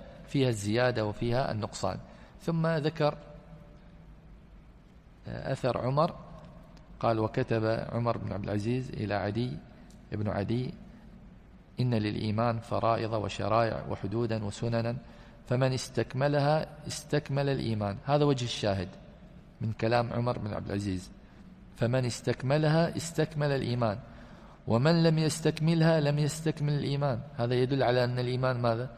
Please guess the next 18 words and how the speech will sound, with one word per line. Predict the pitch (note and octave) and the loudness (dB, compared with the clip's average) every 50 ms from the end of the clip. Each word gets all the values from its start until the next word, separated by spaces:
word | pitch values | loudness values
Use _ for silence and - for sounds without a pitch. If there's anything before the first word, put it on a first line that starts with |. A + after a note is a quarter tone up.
| - - - - - | -16 -20 -16 -8 -2
يزيد | G#2+ A2 A2+ A2+ B2+ C3+ C3 A2+ A#2+ C3 C#3+ D3 - - - - - - - - - - | 0 0 2 2 2 2 4 4 4 4 4 2 0 -6 -16 -16 -18 -18 -18 -16 -6 0
وينقص. | A#2 C3+ D3 D3 B2+ - A2+ - - - - - - - - - - - - - - - - - - - - - - - | 2 2 2 2 0 -2 -2 -2 -4 -6 -10 -12 -14 -18 -20 -20 -20 -20 -20 -20 -20 -20 -20 -20 -20 -20 -20 -20 -14 -8
وهنا | A#2+ A2 A2 A2+ A#2 C3 D3 C#3+ C#3+ D3 D3 - - - - - - - - - - - | -4 0 2 2 2 2 2 2 2 2 2 0 -2 -6 -10 -16 -18 -18 -20 -16 -10 -4
عدي | - G2 A#2 A#2+ C#3 C#3+ C3+ | -2 0 0 2 2 2 2
بن | A#2+ A#2+ A#2 | 2 0 0
عدي، | G#2 A2 G#2+ B2 C3+ D3+ E3 F#3 F#3+ - - - - - - - - - - - - - - - | 0 2 2 0 0 -2 -2 -4 -8 -12 -16 -18 -18 -18 -18 -18 -18 -18 -18 -20 -20 -18 -12 -10
آه، | B2+ B2 A#2+ A#2+ A#2 A#2 G#2 | -10 -8 -8 -8 -8 -6 -6
الكندي، | G2 G2 - - C3+ C3+ B2 A2 A2 A2+ C3+ E3 F3+ - - - - - - - - - - - - - - - - - - - - | -8 -4 -2 0 0 0 0 0 -2 -2 -2 -4 -6 -10 -12 -14 -18 -20 -20 -20 -20 -20 -20 -20 -20 -20 -20 -20 -20 -20 -10 -2 0
أحد | C3+ C3 - B2 A2+ - D2+ | 0 2 2 2 0 0 0
عمال | - A2 G#2+ A2 A#2 B2 B2+ A#2 A2+ - - G#2 | -2 0 0 2 2 2 2 2 0 -2 -2 -2
عمر | A#2 A#2 A2+ A#2+ - | 0 0 0 0 0
بن | - G#2 | -2 -6
عبد | F2+ A#1 - | -6 -6 -6
العزيز، | - - G#2+ G#2 A2 A#2+ C3 C#3 C3 - - - - - - - - - - - | -6 -4 -4 -2 0 0 0 -2 -2 -6 -12 -18 -18 -20 -20 -20 -20 -10 -2 0
أرسل | C#3 B2+ - - A#2 A2 A2+ | 0 0 0 -2 -4 -2 -2
إليه | A2 G#2+ A2+ A#2 A2 A2 G#2 A2 | -2 -2 -2 -2 -2 -2 -2 -2
هذه | A2 A2 A2 A2 A2+ - - | 0 0 0 0 0 -2 -2
الرسالة، | - - G#2 G2 - - A#2+ A#2+ A#2+ C3 - | -2 -2 -4 -4 -2 -2 -2 0 0 -2 -4